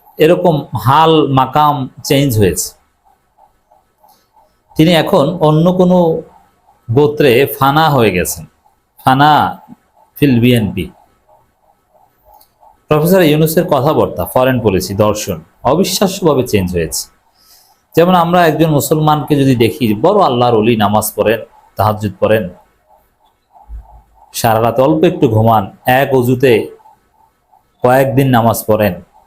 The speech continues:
সেই লোককে যদি দেখি হঠাৎ নামাজ পড়ে না, তিনি বলেন যে, "আমি আল্লাহ, আমার নামাজ রোজা লাগে না।" কারণ কি? সে তো ফানাফিল্লা হয়ে গেছে, মানে সর্বোচ্চ স্টেজে পৌঁছে গেছে। তা আমরা স্বাভাবিকভাবে শরীয়তের দৃষ্টিতে অনেকে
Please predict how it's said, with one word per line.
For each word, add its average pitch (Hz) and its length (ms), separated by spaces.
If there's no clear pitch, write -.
সেই 190 220
লোককে 175 340
যদি 170 200
দেখি 151 280
হঠাৎ 120 320
নামাজ 120 340
পড়ে 104 180
না, 87 160
তিনি 143 200
বলেন 135 320
যে, 139 80
"আমি 123 280
আল্লাহ, 104 240
আমার 123 160
নামাজ 131 400
রোজা 131 180
লাগে 151 240
না।" 98 120
কারণ 165 340
কি? 196 160
সে 160 80
তো 190 120
ফানাফিল্লা 180 540
হয়ে 131 140
গেছে, 107 180
মানে 139 140
সর্বোচ্চ 156 480
স্টেজে 151 380
পৌঁছে 127 300
গেছে। 92 260
তা 165 100
আমরা 165 180
স্বাভাবিকভাবে 180 600
শরীয়তের 151 500
দৃষ্টিতে 135 380
অনেকে 110 520